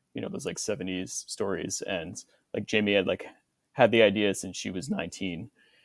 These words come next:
and, you know, I read it, and it was just filled with all these great, like, action, like, set pieces,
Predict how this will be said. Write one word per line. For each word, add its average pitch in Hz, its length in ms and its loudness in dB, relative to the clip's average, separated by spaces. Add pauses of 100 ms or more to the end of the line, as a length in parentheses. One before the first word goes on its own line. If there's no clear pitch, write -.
(460)
and, 117 640 4 (720)
you 143 120 2
know, 95 200 2
I 110 120 4
read 123 240 8
it, 92 280 6 (400)
and 95 480 -4 (760)
it 117 80 -2
was 110 100 -2
just 107 180 -4
filled 127 200 4
with 113 100 0
all 110 140 8
these 101 180 0
great, 101 400 2 (260)
like, 101 160 -4
action, 98 440 2
like, 80 180 -2
set 95 260 -2
pieces, 95 800 -6